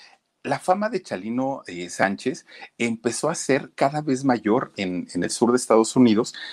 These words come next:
pero ¿qué creen? No fue ni gracias a la radio, no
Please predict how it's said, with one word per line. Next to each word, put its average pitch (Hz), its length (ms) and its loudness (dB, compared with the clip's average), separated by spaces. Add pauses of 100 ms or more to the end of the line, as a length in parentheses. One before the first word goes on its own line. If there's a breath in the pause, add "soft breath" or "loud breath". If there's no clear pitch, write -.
(160 loud breath)
pero 107 200 6
¿qué 127 160 -4
creen? 165 380 2 (260 soft breath)
No 165 200 6
fue 285 160 4
ni 285 100 4
gracias 120 400 4
a 90 60 2
la 80 160 -2
radio, 82 360 -2
no 110 220 -2